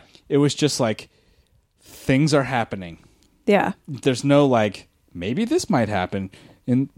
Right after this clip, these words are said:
Speaker 1: at the end of the movie. You don't know yet. Or it wasn't trying to, like, s-, s-, spoil the end or throw you off from the end. It was just
Speaker 2: No.
Speaker 1: like, here you fucking go. It, it reminded me of, uh, Event Horizon.
Speaker 2: Oh, yeah.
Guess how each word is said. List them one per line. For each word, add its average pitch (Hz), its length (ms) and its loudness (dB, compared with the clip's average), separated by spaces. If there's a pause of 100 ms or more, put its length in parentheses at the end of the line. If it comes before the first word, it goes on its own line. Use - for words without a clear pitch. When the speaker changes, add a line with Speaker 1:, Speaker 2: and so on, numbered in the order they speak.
(140)
Speaker 1:
at 135 100 2
the 123 100 2
end 113 80 0
of 104 40 -4
the 110 60 -2
movie. 104 180 0
You 98 240 0
don't 151 220 -2
know 208 180 0
yet. 190 580 0
Or 156 140 0
it 160 60 0
wasn't 170 220 -2
trying 160 100 -4
to, 156 60 0
like, 143 140 -2 (380)
s-, - 120 -20 (200)
s-, - 140 -12 (280)
spoil 135 520 0
the 127 200 2
end 131 160 2
or 113 100 2
throw 113 280 -2
you 131 240 2
off 113 200 0
from 127 200 -4
the 123 120 -2
end. 127 140 -2
It 131 60 -2
was 110 160 -6
just 233 120 -2
Speaker 2:
No. 202 420 0 (1160)
Speaker 1:
like, 101 120 -12
here 101 100 -6
you 110 100 0
fucking 110 360 -2
go. 151 200 2
It, 180 120 -2
it 185 100 2
reminded 190 360 2
me 180 160 -2
of, 147 200 0
uh, 104 240 2 (200)
Event 131 300 0
Horizon. 107 580 -2 (260)
Speaker 2:
Oh, 214 500 0
yeah. 185 600 0